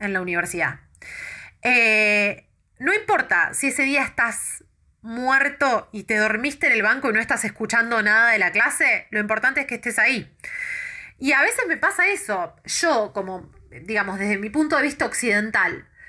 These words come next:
miro a mi compañero durmiendo, desparramado en, en el banco, y digo, "¿Para qué viniste a clase si no estás escuchando?". Pero,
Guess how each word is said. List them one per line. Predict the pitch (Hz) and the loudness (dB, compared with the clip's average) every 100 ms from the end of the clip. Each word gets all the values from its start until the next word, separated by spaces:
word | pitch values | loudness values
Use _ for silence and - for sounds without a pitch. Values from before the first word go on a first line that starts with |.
| - | -6
miro | 277 381 415 | 0 2 2
a | |
mi | 285 | 0
compañero | 220 208 220 269 359 285 | -2 -2 0 2 2 2
durmiendo, | 214 220 254 247 208 180 | 0 -2 0 0 0 0
desparramado | 185 - 214 196 202 202 269 302 277 226 | 0 -2 0 2 2 2 4 4 4 2
en, | 196 | 0
en | - 190 190 | -2 -4 -2
el | 190 | 0
banco, | 240 262 247 233 277 302 | 4 4 0 -4 0 2
y | 277 | 2
digo, | 254 247 226 | 0 0 0
"¿Para | 214 220 | 0 2
qué | 480 | 2
viniste | 466 330 - | 2 0 0
a | 220 | 0
clase | 392 440 | 0 0
si | 190 | -2
no | 208 | -2
estás | 226 254 | -2 -2
escuchando?". | 269 247 196 185 170 160 156 - - - - - - - | -4 -4 -2 -2 -4 -6 -8 -10 -18 -14 -14 -14 -12 0
Pero, | 381 | 4